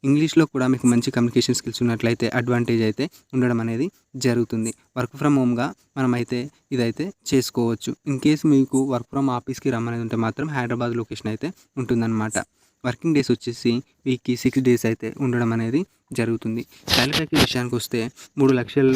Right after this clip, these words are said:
శాలరీ ప్యాకేజ్తో పాటు అడిషనల్ రివార్డ్స్ అనేవి కూడా ప్రొవైడ్ చేస్తామనేసి తెలియజేస్తున్నారు. Own laptop with good internet connection అయితే ఉండి ఉండాలన్నమాట. అలాగే వెబ్‌క్యామ్ కూడా తప్పనిసరిగా ఉండి ఉండాలి. మీకు ఇంతకుముందు ప్రీవియస్‌గా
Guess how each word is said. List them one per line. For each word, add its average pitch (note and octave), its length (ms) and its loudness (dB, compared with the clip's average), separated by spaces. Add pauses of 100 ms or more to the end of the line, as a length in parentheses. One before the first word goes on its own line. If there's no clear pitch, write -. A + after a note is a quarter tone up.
(140)
శాలరీ A#2+ 300 -2
ప్యాకేజ్తో B2 400 -2
పాటు A#2+ 320 -6 (340)
అడిషనల్ C#3 480 0
రివార్డ్స్ B2 380 0
అనేవి B2 200 2
కూడా A2+ 180 -4 (200)
ప్రొవైడ్ A#2+ 300 -2
చేస్తామనేసి A#2 600 -4 (260)
తెలియజేస్తున్నారు. A#2 680 -4 (100)
Own C3+ 260 4
laptop B2+ 500 0
with B2+ 280 0
good B2 240 2
internet A#2+ 420 0
connection A2+ 360 -4
అయితే A2+ 220 -4 (340)
ఉండి A#2+ 160 2
ఉండాలన్నమాట. A2+ 640 -4 (120)
అలాగే C3 280 0
వెబ్‌క్యామ్ B2 520 0
కూడా A#2 280 -2
తప్పనిసరిగా A#2 600 -4 (280)
ఉండి A#2+ 160 -2
ఉండాలి. A2+ 360 -2 (420)
మీకు C3 280 2
ఇంతకుముందు C3 540 6
ప్రీవియస్‌గా B2+ 580 0